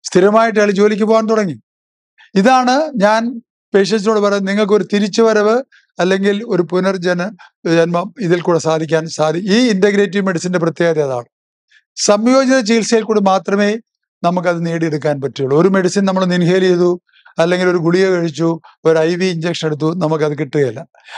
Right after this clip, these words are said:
അപ്പോൾ ഒരു കോംപ്ലിക്കേറ്റഡ് ആയിട്ടുള്ള സ്റ്റേജിലോട്ടേക്ക് പോയാൽ പോലും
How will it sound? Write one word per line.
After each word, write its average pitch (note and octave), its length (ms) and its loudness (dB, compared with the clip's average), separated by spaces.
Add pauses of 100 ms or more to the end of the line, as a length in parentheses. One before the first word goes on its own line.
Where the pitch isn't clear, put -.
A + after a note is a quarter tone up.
(120)
അപ്പോൾ F3+ 180 4
ഒരു F#3+ 60 0
കോംപ്ലിക്കേറ്റഡ് A#3+ 840 0
ആയിട്ടുള്ള A3 260 0
സ്റ്റേജിലോട്ടേക്ക് G3 680 0
പോയാൽ E3+ 400 2
പോലും F#3+ 460 -4